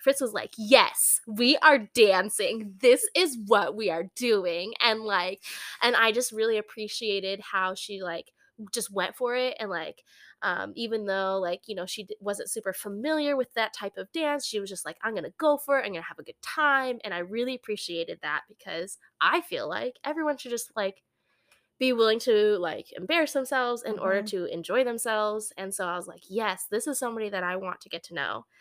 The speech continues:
Speaker 1: Um, and then I still didn't talk to her for, like, <laughs> another, like, twelve hours. <laughs>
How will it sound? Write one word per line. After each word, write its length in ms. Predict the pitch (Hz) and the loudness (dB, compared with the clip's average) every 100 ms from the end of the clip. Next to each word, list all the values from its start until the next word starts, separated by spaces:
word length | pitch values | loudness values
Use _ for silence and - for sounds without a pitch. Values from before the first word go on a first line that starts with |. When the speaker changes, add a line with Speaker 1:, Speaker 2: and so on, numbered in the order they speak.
| - - - _ 202 | -20 -20 -20 _ 0
Speaker 1:
Um, 280 | 180 180 - | 0 0 -2
and 180 | 220 196 | -2 0
then 100 | 175 | -2
I 100 | 175 | -4
still 380 | - - 240 240 | -6 0 4 6
didn't 200 | 220 196 | 4 2
talk 220 | 196 196 | -4 -4
to 80 | 185 | -4
her 280 | 165 - 208 | -2 -2 -2
for, 100 | - | 0
like, 180 | - - | 2 6
<laughs> 720 | 392 403 - - - 906 - | 8 8 6 -2 -4 -2 6
another, 300 | 302 277 226 | 10 10 10
like, 160 | 208 208 | 4 2
twelve 360 | - 202 233 | 2 8 10
hours. 460 | 214 202 196 339 | 10 6 10 8
<laughs> 80 | - | 12